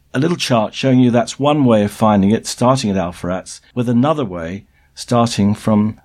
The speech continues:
the constellation of Cassiopeia, which is almost overhead in the evening during November. And the right-hand V of the W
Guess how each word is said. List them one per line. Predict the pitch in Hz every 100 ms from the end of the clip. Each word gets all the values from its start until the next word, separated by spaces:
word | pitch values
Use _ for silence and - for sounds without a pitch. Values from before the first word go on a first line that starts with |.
| _
the | 104
constellation | - 117 - 110 107 107
of | 104 -
Cassiopeia, | 127 117 - 107 - 156 92 90
which | 113 127
is | 120
almost | 160 147 127 131
overhead | 123 120 143 98 76 - -
in | 98
the | 98
evening | 107 110 95 90 87 - _ _ -
during | 101 95
November. | 92 90 101 95 80 65 _ _ _
And | 131 101
the | 98
right-hand | 98 127 131 117 104 101 95 - _ _ -
V | 104 135 104 95 127 - _ _ -
of | 92
the | 87
W | 139 113 80 107